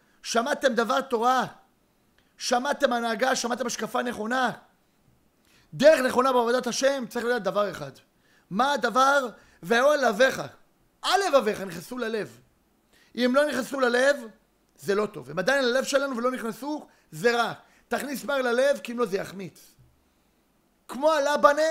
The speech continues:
גם הדברים, תור-, דברי תורה יחמיצו. ואז כבר עבר. מי יודע מתי נשמע עוד פעם איזה רב מדבר, איזה דבר שהתחזקת ממנו. איזה שיעור תורה שבאמת הדרשה הזאת עשתה לך שינוי.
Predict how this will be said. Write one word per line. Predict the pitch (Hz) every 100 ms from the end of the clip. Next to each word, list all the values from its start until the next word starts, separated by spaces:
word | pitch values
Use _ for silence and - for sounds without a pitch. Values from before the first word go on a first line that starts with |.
| 302 - _ _ -
גם | 226 226
הדברים, | 175 214 240
תור-, | 220 208
דברי | 175 190
תורה | 214 202 208
יחמיצו. | - 151 143 143 - _ _ -
ואז | 196 202
כבר | 156 165
עבר. | 160 165 131 127 _ _ _ _ -
מי | 294
יודע | 349 320 311 302
מתי | 254 - 311 311
נשמע | 247 - 294
עוד | 277
פעם | 262 277 285
איזה | 262 196 233
רב | 262
מדבר, | 240 202 180 240
איזה | 220
דבר | 160 185 214
שהתחזקת | 208 202 170 190 -
ממנו. | 160 143 131 _ _ _ _ _ 233
איזה | 214
שיעור | - 240 262
תורה | 240 240
שבאמת | 240 202 220
הדרשה | 226 190 175 220
הזאת | 202
עשתה | 165 -
לך | - 202
שינוי. | - 180 185 143